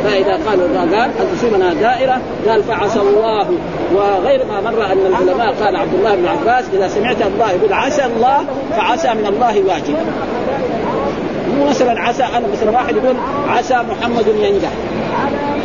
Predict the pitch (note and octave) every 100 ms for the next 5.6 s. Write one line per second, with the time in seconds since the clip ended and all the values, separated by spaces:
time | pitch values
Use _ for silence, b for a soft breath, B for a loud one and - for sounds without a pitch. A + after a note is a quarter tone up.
0 | - F#4 F4+ B3+ - B3 D4 A#3+ A#3+ C#4
1 | C#4+ B3 - C4+ - A3+ C#4 C4+ B3 C#4
2 | A#3+ A#3 D4+ C4 G#3+ D3 - - - -
3 | - - - - A3 C4+ C4 C#4+ D4+ C4
4 | D4 C#4+ B3+ - A#3+ A#3+ - - C4 C#4
5 | C#4+ G3 A3+ C4+ A#3 A#3+